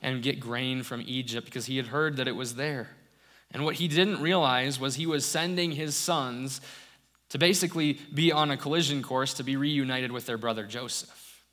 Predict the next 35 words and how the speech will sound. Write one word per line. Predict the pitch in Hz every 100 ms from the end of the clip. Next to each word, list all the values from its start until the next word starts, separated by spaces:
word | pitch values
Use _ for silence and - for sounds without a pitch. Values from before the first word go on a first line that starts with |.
| _ _ _
However, | 139 185 196
when | 202
they | 190
get | 160 208 214
there, | 131 120 151 175 - - _ -
they |
don't | 202 180
recognize | 220 220 143 113 110
Joseph. | 107 107 - - - - - _ _
They | 135
don't | 180 180 147
realize | 180 170 160 151
that | 139
this | 175 185
is | 151
their | 151 147
brother, | 147 170 127 - - _ _ _ _ _
but | 135
he | 208
knows | 185 175 143
exactly | 127 120 139 - 147
who | 127 135
they | 117 110
are. | 92 - - _ _ _ _ _ _ _
He | -
sees | 147 - 175 190 185
who |
they | 170 165
are, | 151 147 147
and | 135
he | 151
begins | 143 139 156 165 165
to | -
test | 135 135 135 - -
them. | 113 110